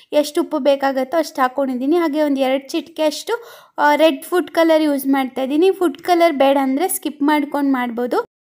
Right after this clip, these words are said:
ಸ್ಟ್ರೀಟ್ ಸ್ಟೈಲ್‌ನಲ್ಲಿ ಹಾಗೆಯೇ ರೆಸ್ಟೋರೆಂಟ್ ಸ್ಟೈಲ್‌ನಲ್ಲಿ ಫುಡ್ ಕಲರ್ ಸ್ವಲ್ಪ ಆ್ಯಡ್ ಮಾಡ್ತಾರೆ, ಅದಕ್ಕೋಸ್ಕರ ನಾನು ಕೂಡ ಆ್ಯಡ್ ಮಾಡಿದ್ದೀನಿ.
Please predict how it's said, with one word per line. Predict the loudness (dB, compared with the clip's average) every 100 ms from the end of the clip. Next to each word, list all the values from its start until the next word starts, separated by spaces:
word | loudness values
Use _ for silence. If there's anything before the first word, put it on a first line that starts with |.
| _ _ _ _ _ _ _ _
ಸ್ಟ್ರೀಟ್ | -12 0 4 4 2
ಸ್ಟೈಲ್‌ನಲ್ಲಿ | 2 4 6 6 4 4
ಹಾಗೆಯೇ | 4 2 4 2 4 4
ರೆಸ್ಟೋರೆಂಟ್ | 2 0 0 0 0
ಸ್ಟೈಲ್‌ನಲ್ಲಿ | 0 2 2 2 0
ಫುಡ್ | 0 -4 -4
ಕಲರ್ | -2 0 0
ಸ್ವಲ್ಪ | 0 0 0 2
ಆ್ಯಡ್ | 2 2
ಮಾಡ್ತಾರೆ, | 0 0 -2 -2 -2
ಅದಕ್ಕೋಸ್ಕರ | -2 -4 -4 -4 -4
ನಾನು | -4 -4 -4
ಕೂಡ | -2 -2
ಆ್ಯಡ್ | -2 -4
ಮಾಡಿದ್ದೀನಿ. | -4 -4 -4 -2 -4